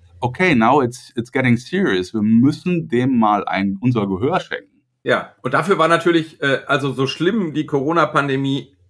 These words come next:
Speaker 2: zweifelsohne war, ne, wir haben ja gesagt, wie kann ich denn eine Einstellung ändern?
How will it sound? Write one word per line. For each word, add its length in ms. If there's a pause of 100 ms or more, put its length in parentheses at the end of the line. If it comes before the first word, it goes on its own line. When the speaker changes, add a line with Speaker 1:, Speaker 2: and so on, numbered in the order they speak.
(100)
Speaker 2:
zweifelsohne 720
war, 400 (360)
ne, 140
wir 100
haben 140
ja 80
gesagt, 300
wie 80
kann 160
ich 100
denn 140
eine 100
Einstellung 460
ändern? 480